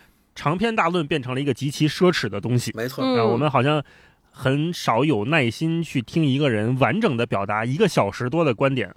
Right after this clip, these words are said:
Speaker 1: 然后听他去拆开了揉碎了，
Speaker 2: 嗯。
Speaker 1: 用三十万字讲清楚一个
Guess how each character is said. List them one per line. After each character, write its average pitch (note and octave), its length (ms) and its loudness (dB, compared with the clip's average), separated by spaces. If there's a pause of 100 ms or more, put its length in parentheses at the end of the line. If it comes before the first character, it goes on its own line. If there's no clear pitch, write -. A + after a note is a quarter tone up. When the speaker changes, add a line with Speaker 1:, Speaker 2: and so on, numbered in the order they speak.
Speaker 1:
然 A#2 100 -2
后 C3 140 2
听 D3 280 -2
他 D3 200 2
去 C3+ 260 -4 (500)
拆 F#3+ 240 -4
开 G3 140 2
了 C#3+ 160 4
揉 A#2 160 2
碎 F3+ 240 0
了， A#2+ 140 2
Speaker 2:
嗯。 - 20 -2
Speaker 1:
用 C#3+ 100 0
三 G3+ 300 0
十 D3+ 100 -4
万 B2 200 0
字 A#2+ 180 -2
讲 G2+ 220 -6
清 F#3 200 -4
楚 C3+ 200 -2
一 A2 240 -4
个 F3+ 280 2